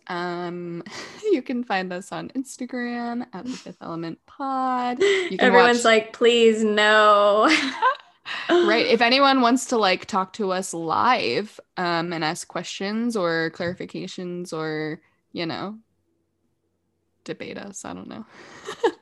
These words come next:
Speaker 2: Mm, good luck. <laughs> I don't think I've ever,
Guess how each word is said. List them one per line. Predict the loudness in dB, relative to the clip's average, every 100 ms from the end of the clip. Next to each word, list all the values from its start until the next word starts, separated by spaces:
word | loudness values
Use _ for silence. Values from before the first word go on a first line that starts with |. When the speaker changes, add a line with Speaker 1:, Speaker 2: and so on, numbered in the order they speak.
| 0
Speaker 2:
Mm, | 2 2 0 2
good | 6
luck. | 8 6 4 -2 0
<laughs> |
I | 2 4 4 6 6 4 4 2 2 4 4 4 2 0 -2 -2 0 4
don't | 6 6
think | 4 4
I've | 4 2 2
ever, | 2 2 4 4 2 -2